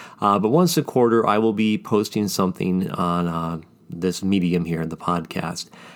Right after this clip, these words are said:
And I'll be sharing information about, usually the idea is to share things about what went into writing or, or what goes into creating different things about the, uh,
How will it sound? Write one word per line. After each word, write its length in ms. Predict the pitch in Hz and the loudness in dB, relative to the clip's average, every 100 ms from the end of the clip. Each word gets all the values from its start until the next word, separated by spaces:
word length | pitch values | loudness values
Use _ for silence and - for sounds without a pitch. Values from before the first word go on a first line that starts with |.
| - | -12
And 120 | - 90 | -4 -2
I'll 100 | 87 | 0
be 140 | 92 | 0
sharing 400 | - 117 110 101 | 0 0 2 0
information 580 | 95 - 92 90 - 98 | -2 0 0 0 -2 -2
about, 320 | 87 85 87 | 0 -2 0
usually 380 | 120 147 123 104 | 0 0 0 2
the 160 | 95 | 2
idea 320 | 92 90 110 104 | 2 2 2 0
is 100 | 95 | -2
to 120 | 95 | -6
share 260 | - 98 98 | -2 -2 -2
things 400 | 101 95 90 90 | -2 -2 -2 -2
about 320 | 82 85 - | -2 -2 -2
what 200 | 98 92 | -2 0
went 140 | 95 | 0
into 200 | 90 85 | -2 -2
writing 500 | 87 85 85 85 87 85 | -4 -2 -2 -2 -2 -2
or, 180 | 82 | -6
or 220 | - - - | -8 -10 -6
what 180 | 98 95 | -6 -2
goes 220 | 92 87 | -4 -2
into 160 | 90 | -4
creating 420 | 85 - 95 95 90 | -4 -4 -2 0 -2
different 320 | 82 87 87 | -4 -8 -6
things 340 | 92 90 87 | -6 -4 -4
about 440 | 87 90 87 87 - - - - - - | -4 0 0 -2 -10 -20 -20 -20 -20 -8
the, 520 | 90 92 95 92 90 | -4 2 4 4 4
uh, 280 | 85 80 82 | 0 -4 -6